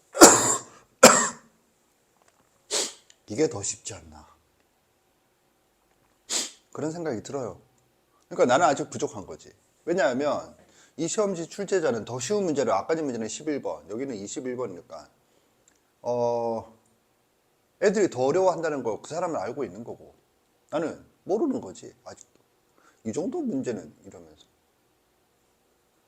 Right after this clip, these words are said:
이거 보고 지금 뭐 안 떠오르냐?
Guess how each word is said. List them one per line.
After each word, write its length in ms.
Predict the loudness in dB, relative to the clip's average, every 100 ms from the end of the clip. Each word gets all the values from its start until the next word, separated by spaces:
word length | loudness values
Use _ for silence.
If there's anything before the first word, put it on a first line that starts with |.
| _ _ _ _ _ _ _ _ _ _ _ _ _ _ _ _ _ _ -20 -20 -20 -14
이거 160 | -10 -6
보고 240 | -4 -4
지금 260 | -4 -8 -6
뭐 240 | -4 -2
안 200 | -4 -8
떠오르냐? 360 | -8 -6 -8